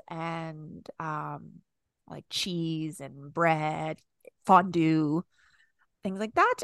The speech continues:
And, uh, his sister and our brother-in-law come. And then last night, yeah, or last Christmas, and we went to sleep,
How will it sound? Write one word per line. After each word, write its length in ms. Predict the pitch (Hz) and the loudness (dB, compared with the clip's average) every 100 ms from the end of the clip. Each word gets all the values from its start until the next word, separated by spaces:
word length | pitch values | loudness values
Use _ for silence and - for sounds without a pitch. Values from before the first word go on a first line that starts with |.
| - | 2
And, 400 | 202 190 190 185 | 6 6 6 8
uh, 180 | 180 175 | 8 8
his 180 | 190 - | 2 0
sister 480 | 190 - 196 190 - | 0 2 4 4 4
and 440 | 175 170 170 160 | 2 2 2 2
our 100 | 165 | 2
brother-in-law 460 | 170 254 285 285 285 | 4 4 4 4 4
come. 500 | - 302 294 285 269 - _ _ _ _ _ _ - 202 | 6 6 6 2 -6 -12 _ _ _ _ _ _ -8 -2
And 180 | 180 | 4
then 480 | 180 180 180 175 175 - - _ _ | 6 8 8 6 2 -4 -16 _ _
last 200 | 180 185 | 8 8
night, 140 | 190 | 6
yeah, 200 | 180 185 185 | 10 12 12
or 100 | 160 | 12
last 260 | 170 165 | 10 10
Christmas, 320 | - 214 226 | 4 0 2
and 80 | 202 | 2
we 80 | 170 | 4
went 160 | 160 156 | 2 4
to 40 | |
sleep, 160 | 349 | 6